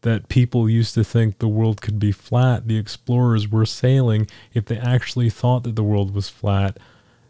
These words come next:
Their navigational tools that they used to sail wouldn't work. They're based on the, the convex, um, uh, you know, curvature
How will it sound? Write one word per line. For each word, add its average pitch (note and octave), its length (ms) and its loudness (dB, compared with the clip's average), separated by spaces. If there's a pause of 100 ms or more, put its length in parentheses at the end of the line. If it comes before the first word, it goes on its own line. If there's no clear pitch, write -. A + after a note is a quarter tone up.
(140)
Their A#2+ 380 2
navigational A#2+ 760 2
tools A#2 360 0
that A#2 120 -2
they A#2+ 80 0
used A2+ 300 0
to A2+ 80 0
sail A#2 440 0 (360)
wouldn't C3 420 4
work. A#2 640 0 (480)
They're B2+ 240 4
based B2 640 2
on B2+ 440 2
the, A2+ 400 2
the G#2+ 320 -2
convex, A2+ 1400 -2 (560)
um, G#2 600 0 (640)
uh, G#2+ 460 -2
you C3 180 0
know, A2+ 160 0
curvature A#2 720 0